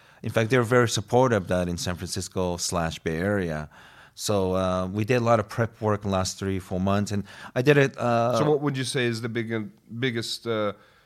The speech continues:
Speaker 2: problem use in, uh, the San Francisco area? Is it crack, or is it heroin, or is it coke, or is it
Speaker 1: I don't,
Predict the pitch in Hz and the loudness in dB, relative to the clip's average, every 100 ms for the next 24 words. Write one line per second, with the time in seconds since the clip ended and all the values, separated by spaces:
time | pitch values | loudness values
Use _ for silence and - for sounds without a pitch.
0 | _ - 147 123 123 117 113 113 71 80 | _ -4 -2 0 0 0 -2 -4 -8 -10
1 | 110 117 113 - - - - 113 101 98 | -4 -2 -4 -6 -8 -8 -6 -4 -4 -4
2 | 95 95 95 98 - 101 107 98 107 98 | -4 -4 -6 -6 -4 -6 -6 -8 -8 -8
3 | - 98 92 92 95 92 98 - - 135 | -6 -4 -2 -4 -4 -6 -10 -8 -6 -4
4 | - - 117 101 92 104 113 131 135 110 | -6 -8 -6 -6 -6 -4 -2 -2 -4 -6
5 | 95 92 87 - 117 127 - 117 101 92 | -6 -8 -10 -6 -4 -4 -6 -8 -6 -6
6 | 92 - - - _ _ _ - 131 147 | -10 -12 -20 -20 _ _ _ 6 8 8
7 | 165 | 4